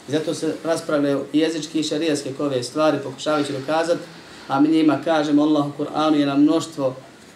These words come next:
mjesta spomenuo ove stvari, pojasnio detaljno. I direktno i indirektno. Kad sebe opisuje, kaže Allah, ta'budu illa Allah, da ne obožavate nikog osim Allaha.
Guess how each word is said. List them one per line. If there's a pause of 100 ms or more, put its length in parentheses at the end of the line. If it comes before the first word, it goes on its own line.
mjesta
spomenuo (120)
ove
stvari, (100)
pojasnio
detaljno. (920)
I
direktno
i
indirektno. (360)
Kad
sebe
opisuje,
kaže
Allah,
ta'budu
illa
Allah, (460)
da
ne
obožavate
nikog
osim
Allaha.